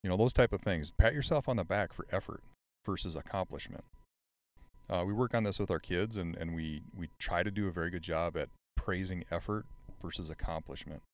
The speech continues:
How you, uh, achieve something is more so important than actually achieving it. Now, some people may disagree with that. I don't care.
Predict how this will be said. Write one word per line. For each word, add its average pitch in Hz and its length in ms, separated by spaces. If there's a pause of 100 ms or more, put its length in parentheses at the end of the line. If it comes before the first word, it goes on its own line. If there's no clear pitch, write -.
(260)
How 117 300
you, 98 540 (1200)
uh, 73 300 (220)
achieve 165 400
something 85 380
is 87 120
more 127 240
so 110 200
important 90 520
than 90 260
actually 90 380
achieving 80 460
it. - 180
Now, 98 140
some 110 200
people 120 260
may 104 140
disagree 85 400
with 85 80
that. 90 180
I 85 100
don't 78 140
care. 73 240